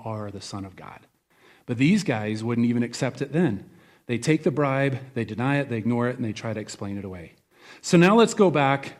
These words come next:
to what the angel has to say to Mary and Mary in verses five through ten. It goes like this. "Then the angel spoke to the women. 'Don't be afraid,' he said.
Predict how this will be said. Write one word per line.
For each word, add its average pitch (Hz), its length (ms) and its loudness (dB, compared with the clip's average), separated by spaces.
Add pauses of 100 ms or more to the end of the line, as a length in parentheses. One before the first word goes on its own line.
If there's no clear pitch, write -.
(420)
to 143 340 4
what 139 360 0
the 135 180 -4
angel 151 320 6
has 123 300 -2
to 120 80 -8
say 123 360 0
to 123 200 -6
Mary 120 460 0 (300)
and 117 160 0
Mary 107 480 -2 (280)
in 113 120 -4
verses 104 380 -8
five 104 280 -8
through 98 180 -10
ten. 90 320 -10 (720)
It - 40 -6
goes 131 160 2
like 123 200 -2
this. 95 320 -10 (400)
"Then 180 160 10
the 208 140 8
angel 180 280 6
spoke 147 360 0
to 151 100 -4
the 139 80 4
women. 104 340 0 (600)
'Don't 143 280 6
be 175 100 6
afraid,' 143 460 2
he 113 160 -6
said. 101 380 -6